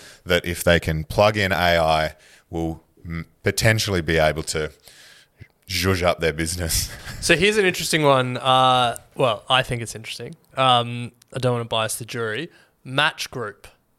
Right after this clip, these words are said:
Speaker 2: uh, and also Bumble and Grindr, all publicly listed, but Match Group, uh, is the biggest. So they, Match Group owns Match dot com,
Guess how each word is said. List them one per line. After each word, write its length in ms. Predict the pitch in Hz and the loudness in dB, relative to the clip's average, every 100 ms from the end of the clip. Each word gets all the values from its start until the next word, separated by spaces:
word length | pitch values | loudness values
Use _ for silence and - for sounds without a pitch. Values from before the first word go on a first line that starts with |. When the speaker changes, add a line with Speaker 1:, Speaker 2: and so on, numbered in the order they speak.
| _ - | _ 0
Speaker 2:
uh, 220 | 127 117 | 2 2
and 180 | 147 147 | 0 -2
also 580 | - 160 156 - 156 143 | 4 4 6 6 6 4
Bumble 720 | 120 135 135 135 135 131 131 | 2 2 2 0 0 0 0
and 600 | 120 120 113 117 117 - | 0 -2 -4 -8 -10 -8
Grindr, 580 | 131 117 117 127 160 277 - _ _ | -2 2 2 2 0 0 -8 _ _
all 160 | - 143 | 4 4
publicly 460 | 143 135 131 - 120 | 4 0 -2 -6 -8
listed, 420 | 113 - 139 156 | -8 -6 -6 -4
but 140 | 131 | -4
Match 360 | 127 139 147 - | 0 0 0 -2
Group, 320 | 143 127 - - | -2 -2 -4 -2
uh, 220 | 123 110 | 0 0
is 220 | 123 117 | -4 -8
the 120 | - | -10
biggest. 600 | 110 123 113 117 185 - - - - _ | -8 -4 -2 -2 -2 -4 -12 -20 -20 _
So 160 | - 127 | -4 0
they, 240 | 139 143 139 | 2 2 2
Match 300 | 147 147 - | 0 0 -2
Group 200 | 147 123 | -4 -2
owns 340 | 127 123 120 | -2 -4 -4
Match 240 | 131 120 - | -4 -2 -4
dot 140 | 113 | -4
com, 360 | - 165 185 | 0 2 0